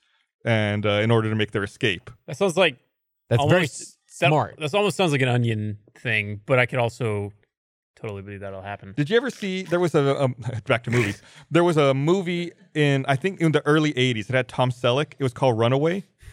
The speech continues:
Speaker 1: It was like, it
Speaker 3: I
Speaker 1: was,
Speaker 3: never saw that.
Speaker 1: it was a science
Speaker 2: It's the
Speaker 1: fiction
Speaker 2: guy that has
Speaker 1: film.
Speaker 2: the mustache.
Speaker 3: I know who Tom Selleck is. I didn't see the movie Runaway.
Speaker 1: It was a science fiction film, and when I was a kid, it's, that movie scared the shit out of me. But it was like, it was set in the future, and I think it was supposed to be,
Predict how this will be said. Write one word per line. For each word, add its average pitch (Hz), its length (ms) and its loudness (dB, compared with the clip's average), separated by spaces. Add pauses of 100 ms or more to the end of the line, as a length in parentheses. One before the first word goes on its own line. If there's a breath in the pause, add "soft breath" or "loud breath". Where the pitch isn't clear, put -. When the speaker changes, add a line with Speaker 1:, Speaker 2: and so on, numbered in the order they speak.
(340 soft breath)
Speaker 1:
It 160 60 2
was 151 220 2
like, 135 240 -2
it - 40 0
Speaker 3:
I - 40 6
Speaker 1:
was, 165 80 4
Speaker 3:
never 175 100 -4
saw 127 220 -2
that. 123 260 -2
Speaker 1:
it 175 60 2
was 160 140 2
a 147 140 4
science 185 340 0
Speaker 2:
It's - 60 -20
the 175 60 -2
Speaker 1:
fiction 160 200 -2
Speaker 2:
guy 160 140 4
that 160 120 2
has 151 80 2
Speaker 1:
film. 117 80 0
Speaker 2:
the 123 40 0
mustache. 120 480 -2
Speaker 3:
I 156 60 4
know 226 240 4
who 220 80 -2
Tom 170 240 -2
Selleck 165 420 0
is. 104 160 -8
I 120 60 -2
didn't 139 220 -4
see - 240 -10
the 135 120 -8
movie 135 200 -6
Runaway. 101 560 -8 (200 loud breath)
Speaker 1:
It 147 60 0
was 175 80 4
a 165 60 -6
science 208 240 0
fiction 196 260 0
film, 143 180 2
and 135 60 2
when 165 80 4
I 165 60 4
was 160 100 2
a 139 60 -10
kid, 165 400 2
it's, 156 160 -2
that 175 160 2
movie 165 160 2
scared 147 340 0
the 117 100 -4
shit - 460 -2
out 107 160 2
of 98 80 -6
me. 101 160 -8
But 139 160 2
it 160 60 2
was 151 120 2
like, 139 120 2
it - 20 0
was 147 140 0
set 190 160 -2
in 175 60 -4
the 175 60 -2
future, 170 380 -2
and 151 80 2
I 135 60 0
think 202 180 -6
it 196 60 -2
was 165 80 0
supposed - 180 -2
to - 80 -12
be, 139 320 -2